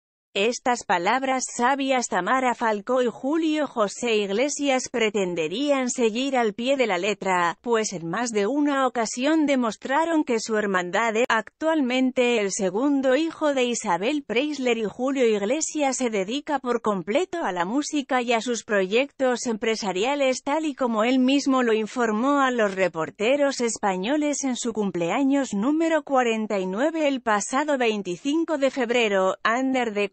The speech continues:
Covers es uno de los discos más bonitos que he hecho y quiero venir a presentarlo si Dios quiere en verano.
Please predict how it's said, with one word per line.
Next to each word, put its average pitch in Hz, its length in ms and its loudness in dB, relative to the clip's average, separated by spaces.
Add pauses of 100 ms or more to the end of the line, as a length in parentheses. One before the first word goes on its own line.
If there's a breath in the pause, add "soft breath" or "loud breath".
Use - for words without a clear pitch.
(120)
Covers 240 480 -2
es 233 320 -2
uno 269 300 0
de 233 100 2
los 190 220 -2
discos 262 520 0
más 269 300 -2
bonitos 285 640 0
que 220 300 0
he 302 140 2
hecho 294 320 0
y 220 140 -2
quiero 233 400 2
venir 233 360 0
a 320 140 0
presentarlo 226 1000 -2
si 214 220 -8
Dios 269 420 -2
quiere 330 460 -4
en 285 100 2
verano. 214 840 0